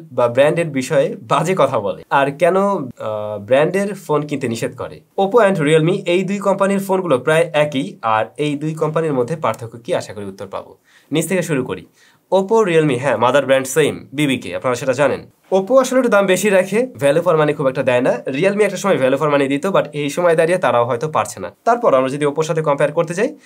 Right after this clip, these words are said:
then definitely Realme-র ফোনগুলো কিছুটা কম দামে ভালো কিছু অফার করে। আর Oppo-র ফোনগুলোতে আমরা ডিজাইনটা ভালো দেখি,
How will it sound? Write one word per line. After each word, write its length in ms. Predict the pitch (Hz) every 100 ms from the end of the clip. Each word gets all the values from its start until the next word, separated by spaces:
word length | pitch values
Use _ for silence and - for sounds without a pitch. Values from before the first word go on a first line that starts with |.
| - 143
then 140 | 143
definitely 680 | 139 139 185 175 214 - 123
Realme-র 260 | 135 139
ফোনগুলো 400 | 143 156 147 170
কিছুটা 340 | 196 151 - 165
কম 220 | 151 127
দামে 160 | 131 160
ভালো 220 | 117 107
কিছু 220 | 110 -
অফার 240 | 90 92
করে। 260 | - 101 - _ -
আর 280 | 131 123
Oppo-র 280 | 131 165 196
ফোনগুলোতে 320 | 180 190 180
আমরা 140 | 175 156
ডিজাইনটা 400 | 131 135 147 143
ভালো 160 | 131
দেখি, 380 | 127 120 135 156